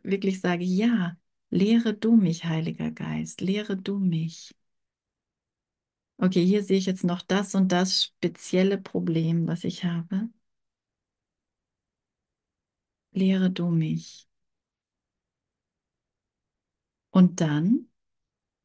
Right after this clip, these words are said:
mache ich vielleicht eine Erfahrung von, "Oh, es fühlt sich irgendwie anders an, es ist gelöster." Vielleicht wird es sogar reflektiert in der Wahrnehmung.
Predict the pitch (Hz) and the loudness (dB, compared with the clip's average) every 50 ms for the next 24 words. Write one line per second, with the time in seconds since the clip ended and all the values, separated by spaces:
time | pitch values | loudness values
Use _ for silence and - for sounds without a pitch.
0 | _ _ _ _ _ _ _ _ _ _ _ _ _ _ _ _ _ - 185 175 | _ _ _ _ _ _ _ _ _ _ _ _ _ _ _ _ _ 0 2 2
1 | 190 220 262 254 - - 214 190 170 165 180 - - 175 160 - 139 160 - - | 4 4 2 2 2 0 2 2 2 0 0 -2 -2 -4 -2 -2 -4 -4 -6 -6
2 | 165 156 160 160 160 165 160 160 - - 165 160 - - 254 330 285 190 - - | -4 -4 -2 -2 -2 -2 -4 -4 -4 -6 -6 -6 -2 -2 -2 0 0 -2 -2 -4
3 | - 175 - - - - - 175 170 165 - - - 196 202 202 202 196 - 110 | -6 -8 -10 -8 -10 -6 -4 -4 -2 -2 -2 0 0 0 0 0 -2 -2 -2 0
4 | 185 185 180 165 165 - - - 165 170 175 190 202 214 208 - - 185 185 185 | 2 4 2 2 0 -6 -6 -4 -2 0 2 0 0 0 -4 -6 -2 0 2 4
5 | 185 185 185 190 185 - - _ _ _ _ _ _ _ _ _ _ _ _ _ | 4 4 2 2 0 -4 -14 _ _ _ _ _ _ _ _ _ _ _ _ _
6 | _ _ _ _ _ _ _ _ _ _ _ _ - - 151 151 160 170 185 - | _ _ _ _ _ _ _ _ _ _ _ _ -6 -4 -2 -2 -2 -2 -4 -4
7 | - 160 170 165 170 165 - - 165 165 160 160 160 170 165 - 175 170 165 - | -4 -2 -2 0 -2 -2 -4 -4 -2 0 0 0 0 -2 -2 -2 -4 -4 -4 -4
8 | - - 220 220 220 220 - 185 185 190 180 170 180 180 180 180 180 180 180 175 | -6 -4 -2 -2 -2 0 0 2 2 2 2 2 0 0 2 4 4 4 2 0
9 | 185 | -4